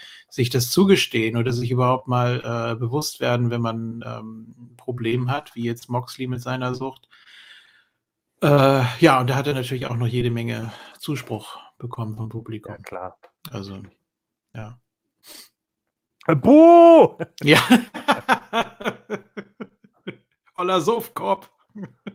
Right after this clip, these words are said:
Speaker 2: Ja.
Speaker 1: Nein.
Speaker 2: Geht
Speaker 1: Ähm.
Speaker 2: von unseren Steuern ab. Äh.
Speaker 1: <laughs>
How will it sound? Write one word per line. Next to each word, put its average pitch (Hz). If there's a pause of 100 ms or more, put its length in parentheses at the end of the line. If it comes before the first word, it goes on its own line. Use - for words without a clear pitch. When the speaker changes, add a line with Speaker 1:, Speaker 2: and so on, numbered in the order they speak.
(200)
Speaker 2:
Ja. 117 (1000)
Speaker 1:
Nein. 113 (640)
Speaker 2:
Geht -
Speaker 1:
Ähm. 113
Speaker 2:
von 247
unseren 294
Steuern 269
ab. 240
Äh. 285 (800)
Speaker 1:
<laughs> 202